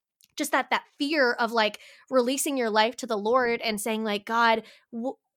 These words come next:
I'm scared to have children because they're gonna change me. I just wanna speak to that person and say, like, they will change you into a five million version better of yourself. That didn't make sense, but you understand what I'm saying.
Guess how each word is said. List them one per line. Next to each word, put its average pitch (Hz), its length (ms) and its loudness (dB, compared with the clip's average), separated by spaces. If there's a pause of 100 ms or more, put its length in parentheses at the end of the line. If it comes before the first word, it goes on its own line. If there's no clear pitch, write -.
(160)
I'm 240 160 0
scared 240 420 0
to 240 40 -4
have 202 260 0
children 208 580 0
because 208 480 -4
they're 220 180 -2
gonna 220 200 -2
change 202 460 -4
me. 185 300 -10 (340)
I 262 140 4
just 320 140 -4
wanna 254 160 0
speak - 380 -6
to 240 180 -4
that 214 180 4
person 220 320 -4
and 214 140 -4
say, 202 180 -2
like, 202 240 -4
they 233 160 4
will 214 220 2
change 185 380 -8
you 247 260 -6
into 233 380 -4 (280)
a 254 80 -2 (120)
five 233 300 10
million 240 560 0 (720)
version 233 500 4
better 202 500 2 (260)
of 202 200 -6
yourself. 185 480 -10
That 208 140 4
didn't 190 140 -4
make 180 120 -8
sense, 175 180 -10
but 208 100 -6
you 196 140 -4
understand 185 300 -10
what - 40 -12
I'm 190 80 -12
saying. 117 220 -12